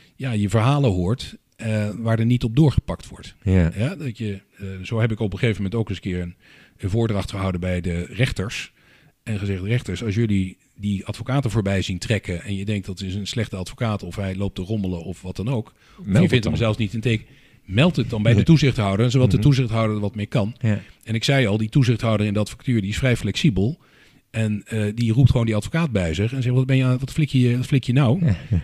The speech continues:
Speaker 1: En die doet er wat mee.
Speaker 2: Ik merk aan je toon dat je het, eh, dwars zit. Ja.
Speaker 1: Nou, het zat me wel dwars als er wat wordt geroepen en ook in de, in de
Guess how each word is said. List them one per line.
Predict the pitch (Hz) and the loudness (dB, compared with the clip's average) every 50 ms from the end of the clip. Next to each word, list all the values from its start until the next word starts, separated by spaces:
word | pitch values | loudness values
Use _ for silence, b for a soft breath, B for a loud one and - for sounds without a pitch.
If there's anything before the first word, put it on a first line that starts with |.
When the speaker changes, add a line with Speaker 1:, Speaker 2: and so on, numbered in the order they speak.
| - | -2
Speaker 1:
En | - 147 139 120 | -2 0 0 0
die | 101 107 113 | 2 4 4
doet | 123 180 190 | 6 6 6
er | 233 185 | 6 4
wat | 151 131 | 4 4
mee. | 107 98 82 69 | 2 2 0 0
Speaker 2:
Ik | - 151 113 - | -2 -2 -2 0
merk | - 113 120 127 127 - - | 2 2 4 4 2 2 4
aan | 131 131 | 4 4
je | 127 123 | 4 6
toon | - 139 131 131 120 120 | 6 4 4 4 4 4
dat | 120 113 - - | 2 0 0 0
je | 135 | -2
het, | 131 123 117 113 98 - - 139 | 0 2 0 0 -2 0 2 4
eh, | 139 123 | 4 4
dwars | 117 107 107 110 107 98 - | 2 0 2 2 2 2 2
zit. | - - 98 - - - | -2 -4 -4 -4 0 2
Ja. | 127 127 | 2 4
Speaker 1:
Nou, | 156 135 131 | 6 6 4
het | 135 131 | 4 4
zat | - 160 143 | 2 2 2
me | 147 135 | 2 2
wel | 135 147 143 | 4 4 4
dwars | 131 120 131 127 117 - | 4 4 4 4 2 2
als | 131 120 101 | 0 0 0
er | 120 110 110 107 104 | 2 2 0 0 0
wat | 110 107 | -2 -2
wordt | - 110 104 - | 0 -2 -2 -2
geroepen | - 98 87 101 139 131 107 95 95 92 | -2 -2 4 4 6 6 6 4 4 2
en | 92 95 | 0 -2
ook | 98 95 - - | -2 -4 -4 -4
in | 90 87 | -6 -4
de, | 87 85 82 80 80 82 80 - | -4 -2 -2 -4 -4 -6 -8 -8
in | 95 87 | -8 -8
de | 80 | -8